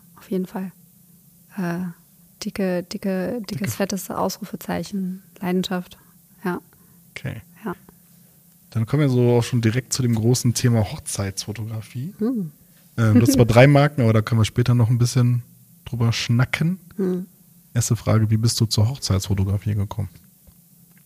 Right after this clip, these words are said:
Speaker 1: Hm, durch Zufall, würde ich sagen. Also, ne, bekannte Freunde, die geheiratet haben und wussten, ah, guck mal, die hat doch, die macht doch da irgendwas mit Fotografie.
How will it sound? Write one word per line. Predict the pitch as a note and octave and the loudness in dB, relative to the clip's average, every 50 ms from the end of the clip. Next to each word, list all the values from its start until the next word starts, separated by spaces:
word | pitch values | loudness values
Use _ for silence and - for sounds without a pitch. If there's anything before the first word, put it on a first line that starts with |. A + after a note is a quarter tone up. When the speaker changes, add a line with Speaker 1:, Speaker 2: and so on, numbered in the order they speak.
| _ _ _ - | _ _ _ 0
Speaker 1:
Hm, | G3+ G3+ A3 G#3+ G#3+ G#3+ G#3+ A3 G#3+ G#3+ - - - - - - _ _ _ _ - | 2 4 4 4 4 4 4 2 2 -2 -6 -16 -20 -20 -20 -20 _ _ _ _ -10
durch | - D#3 - _ | -10 -10 -10 _
Zufall, | - - - - - - - - F3+ F#3 F3+ _ _ _ _ - | -12 -12 -12 -12 -10 -12 -10 -10 -10 -12 -12 _ _ _ _ -18
würde | - G#3 A3 | -14 -14 -14
ich | G3 - | -14 -12
sagen. | - - - - - | -12 -10 -8 -8 -8
Also, | - - D#3+ E3 D#3+ | -6 -4 -4 0 2
ne, | E3+ G3 G#3 F3+ - | 2 2 2 0 -6
bekannte | F#3+ F#3+ F#3+ F#3 - - F3 F3 F#3 F#3+ G3 F#3 | -10 -8 -8 -8 -6 -4 -2 -2 -2 -2 -2 -6
Freunde, | - - - F3 E3+ E3+ F#3 F#3+ F#3 F#3 F3+ F3+ F3 F#3 - - | -10 -8 -6 -4 -2 0 0 0 0 -2 -2 -2 -4 -6 -8 -12
die | A3 F3+ F#3 F#3 F#3+ G3+ A#3 C#4 _ _ _ - _ _ - | -10 -8 -8 -6 -8 -8 -8 -10 _ _ _ -20 _ _ -10
geheiratet | - F#3 F3 F3 E3 F3 F3 F#3 F3 - F#3 | -6 -4 -4 -2 -2 -2 -4 -4 -6 -8 -6
haben | F3+ F3 E3+ E3 | -4 -2 -2 -2
und | - E3+ E3 | -2 -2 -4
wussten, | F3 F#3 - - - - | -4 -6 -6 -8 -8 -8
ah, | - - | -8 -10
guck | - - - | -12 -10 -6
mal, | G#3 G3+ G3 | -4 -4 -2
die | G3 F3+ | -4 -6
hat | G3 - - | -8 -8 -10
doch, | F#3 F3+ - - | -12 -12 -12 -16
die | - F#3+ | -8 -6
macht | F3 F3+ F3+ - - | -4 -4 -6 -6 -12
doch | G3+ - - | -14 -8 -6
da | G3+ F3 - | -6 -4 -2
irgendwas | F3+ F#3 F#3 F#3 G3 F#3+ F3+ - - F3 | 0 -2 -2 -2 -4 -8 -10 -8 -6 -6
mit | E3+ - | -6 -6
Fotografie. | - - - - F#3 E3+ - - - - - - - - C4 - - - - C#4+ B3+ | -6 -10 -4 -2 -2 -2 -2 -4 -8 -8 -8 -8 -2 0 0 0 0 -2 2 2 2